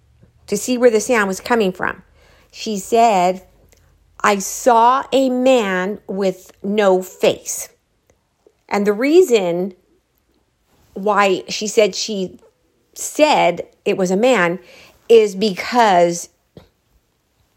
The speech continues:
for some reason, she didn't think that a woman would be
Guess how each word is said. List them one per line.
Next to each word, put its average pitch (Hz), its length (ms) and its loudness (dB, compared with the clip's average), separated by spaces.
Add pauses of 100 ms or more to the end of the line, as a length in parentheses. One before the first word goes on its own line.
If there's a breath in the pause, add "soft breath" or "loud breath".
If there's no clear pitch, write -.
(260)
for 202 260 0
some 220 320 0
reason, 208 580 -2 (840)
she 220 440 -8
didn't 202 680 -2 (1300)
think 185 500 -2
that 185 340 -2
a 190 160 0
woman 185 680 -4 (540 soft breath)
would 202 340 2
be 202 320 -4